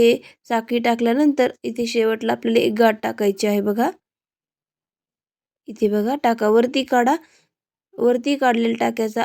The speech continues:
अगोदरचा जो टाका होता, त्या टाक्यामधून सुईने गाठ टाकून घ्यायची बघा. पहिला टाका ओढून घेतला की आपोआप गाठ तयार होते इथे. बघा, पुन्हा साखळी. आपलं जितकं काम जे आहे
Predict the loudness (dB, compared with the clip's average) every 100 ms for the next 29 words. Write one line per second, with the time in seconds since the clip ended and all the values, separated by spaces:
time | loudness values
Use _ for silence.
0 | -2 0 2 2 0 -4 -4 -2 -4 -2
1 | -2 -2 -4 -4 -2 -2 -2 -2 -2 0
2 | -2 -6 _ _ _ _ -6 -2 0 0
3 | 2 0 0 -6 -4 -4 0 0 0 0
4 | 2 0 -2 -8 _ _ _ _ _ _
5 | _ _ _ _ -6 0 0 0 -2 -2
6 | 0 2 2 0 0 -2 -4 -2 -4 -2
7 | 0 0 2 0 0 -4 -2 -2 -2 0
8 | 0 2 0 0 -4 _ _ _ _ _
9 | _ _ _ _ _ _ _ _ _ -14
10 | -10 -8 -4 0 2 2 2 0 0 -2
11 | -4 -8 _ _ -10 -6 -2 -2 -2 -6
12 | -6 -2 0 2 2 2 2 2 0